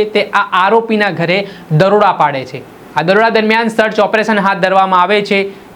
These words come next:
ત્યારે આ ધાડનો આરોપી ઘરમાં જ હોય છે ને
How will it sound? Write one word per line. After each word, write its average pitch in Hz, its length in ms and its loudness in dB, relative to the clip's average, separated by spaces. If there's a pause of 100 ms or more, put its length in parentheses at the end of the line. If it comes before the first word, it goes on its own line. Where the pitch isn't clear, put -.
(100)
ત્યારે 196 300 0 (720)
આ 175 80 0 (100)
ધાડનો 175 300 -2 (200)
આરોપી 180 380 -2
ઘરમાં 160 460 0
જ 135 140 -8
હોય 135 260 -2
છે 123 140 -16 (360)
ને 175 100 -2